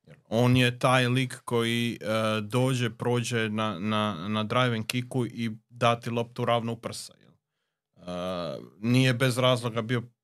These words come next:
ono, prvi asistent lige prošle godine i nije bez razloga, ono, lupa sve te asistencije i prije u Houstonu, dok,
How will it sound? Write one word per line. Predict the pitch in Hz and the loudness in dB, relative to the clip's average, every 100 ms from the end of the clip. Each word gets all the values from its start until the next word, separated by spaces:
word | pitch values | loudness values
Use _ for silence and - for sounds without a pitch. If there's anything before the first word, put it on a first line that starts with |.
| _ _ | _ _
ono, | 117 117 95 | 0 0 -2
prvi | - 117 113 | -4 -2 -2
asistent | 107 - - 120 113 | -2 -4 -4 -2 -2
lige | 131 120 101 69 _ _ | -2 -4 -6 -12 _ _
prošle | - 95 98 | -14 -12 -10
godine | 90 110 139 143 131 123 - _ | -6 -4 0 2 0 -2 -12 _
i | 107 | 2
nije | 123 127 | 4 6
bez | 127 123 | 4 2
razloga, | 123 123 120 120 123 | 2 2 0 -2 2
ono, | 120 120 110 104 67 65 76 71 | 2 2 0 -2 -6 -14 -20 -8
lupa | 113 123 123 120 | 0 0 0 -2
sve | - 117 | -6 -6
te | 120 | 0
asistencije | 110 107 104 113 117 - 110 | -2 -2 -6 -6 -6 -4 -4
i | 117 | -2
prije | 127 123 | -2 0
u | 117 | 0
Houstonu, | - 131 127 120 113 | -2 -4 -2 -2 0
dok, | 117 | -2